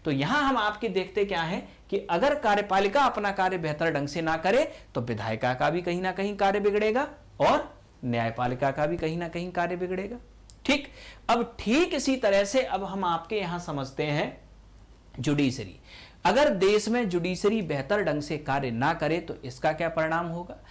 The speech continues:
जुडिशरी अगर बेहतर ढंग से आपके कार्य ना करे तो आपके विधायिका कोई भी कानून बना सकती है, कॉन्स्टिट्यूशनल, अनकॉन्स्टिट्यूशनल, कुछ भी।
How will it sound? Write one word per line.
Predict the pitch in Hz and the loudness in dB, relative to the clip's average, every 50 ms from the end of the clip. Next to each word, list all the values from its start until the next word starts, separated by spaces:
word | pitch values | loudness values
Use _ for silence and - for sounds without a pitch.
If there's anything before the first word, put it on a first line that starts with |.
| - - - - - - | -20 -20 -20 -20 -12 -4
जुडिशरी | 120 160 170 185 214 202 208 285 330 330 311 | 0 2 4 4 2 2 2 2 4 4 4
अगर | 294 254 254 247 | 4 4 4 2
बेहतर | 208 185 175 170 - 220 220 | 2 0 0 2 2 2 2
ढंग | 202 185 185 | 2 0 0
से | 180 - 220 - | 0 0 0 2
आपके | - 170 170 170 - 208 196 | 4 2 2 2 2 -2 -2
कार्य | 190 - 180 180 185 180 | 0 2 2 2 2 2
ना | 165 160 175 202 | 2 2 2 0
करे | 202 208 - - 226 277 - - - - - - - - - | 2 2 2 2 2 2 0 -2 -12 -18 -20 -20 -18 -4 -2
तो | 208 - - 151 | -2 -2 0 2
आपके | 160 165 175 175 - - 240 262 262 233 156 131 | 4 4 4 4 2 -2 -2 -2 0 -2 -4 -2
विधायिका | 147 135 123 113 117 131 139 143 - 160 - - - - - - | -2 -2 -2 0 0 0 0 2 2 2 0 0 -2 -10 -10 -2
कोई | 185 208 226 233 214 190 | 0 2 2 2 0 -2
भी | 143 135 180 233 | -2 0 0 -2
कानून | 220 - 165 156 156 160 160 156 143 | 0 0 -2 -2 0 0 0 0 0
बना | 131 127 113 107 101 | 0 0 0 -2 -4
सकती | - 113 101 - - - 110 98 | -6 -8 -12 -14 -12 -10 -10 -8
है, | 82 - - - | -8 -10 -12 -6
कॉन्स्टिट्यूशनल, | - 151 165 180 170 - 185 170 170 160 151 139 147 143 127 117 110 - - | -4 -2 -2 -2 -2 -4 -2 0 0 0 0 0 -2 -2 -2 -2 -4 -4 -2
अनकॉन्स्टिट्यूशनल, | 185 196 202 190 180 175 170 151 - 165 147 - 143 135 - 131 120 107 113 | -2 -2 -2 0 0 0 0 0 -4 -6 -2 0 -2 -2 0 -4 -4 -4 -6
कुछ | - - 131 127 - - | -4 -4 -4 -4 -4 -8
भी। | 98 73 - | -10 -12 -14